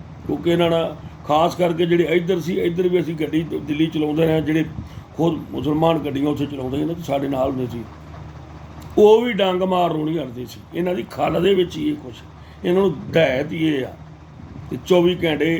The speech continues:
ਲੀੜਾ ਸੁੱਟ ਕੇ ਤੇ ਰੱਬ ਦਾ ਨਾਂ ਲੈਣ ਲੱਗ ਪੈਣਗੇ। ਰੱਬ ਦਾ ਨਾਂ ਇਹ ਲੈਂਦੇ ਵੀ ਸੱਜਣ ਬਣਾ ਕੇ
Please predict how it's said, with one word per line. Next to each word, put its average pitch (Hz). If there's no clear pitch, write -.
ਲੀੜਾ 151
ਸੁੱਟ 151
ਕੇ 147
ਤੇ 143
ਰੱਬ 143
ਦਾ 151
ਨਾਂ 147
ਲੈਣ 151
ਲੱਗ 139
ਪੈਣਗੇ। 135
ਰੱਬ 131
ਦਾ 156
ਨਾਂ 151
ਇਹ 151
ਲੈਂਦੇ 180
ਵੀ 175
ਸੱਜਣ 139
ਬਣਾ 143
ਕੇ 127